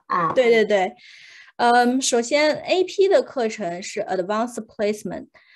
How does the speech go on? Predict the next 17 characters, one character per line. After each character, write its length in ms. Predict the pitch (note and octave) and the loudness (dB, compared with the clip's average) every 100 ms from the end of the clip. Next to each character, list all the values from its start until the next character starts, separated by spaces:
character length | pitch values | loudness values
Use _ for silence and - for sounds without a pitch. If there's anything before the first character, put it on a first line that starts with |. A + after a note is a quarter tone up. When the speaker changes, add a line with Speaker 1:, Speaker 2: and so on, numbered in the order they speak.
| _ - | _ -2
Speaker 2:
那 280 | A#3 A#3 | 2 4
这 200 | A#3 F#4 | 4 2
个 100 | D4 | 2
课 300 | G#3+ - A#3 | 0 0 0
程 260 | A3 G3+ E3+ | 0 -6 -4
的 140 | F#3+ | -4
话， 280 | G3+ A3 F#3 | -2 -2 -2
它 200 | F#3 B3+ | -4 -4
也 240 | A#3+ F3 E3 | -4 -6 -8
是 160 | - | -10
需 180 | A3+ A3 | -6 -2
要 180 | F#3 E3+ | 0 0
进 200 | F#3 F#3 | -4 -10
行 120 | E3 | -10
考 260 | - - F#3 | -10 -12 -10
试 260 | - A3 F3 | -6 -4 -4
的。 200 | - | -6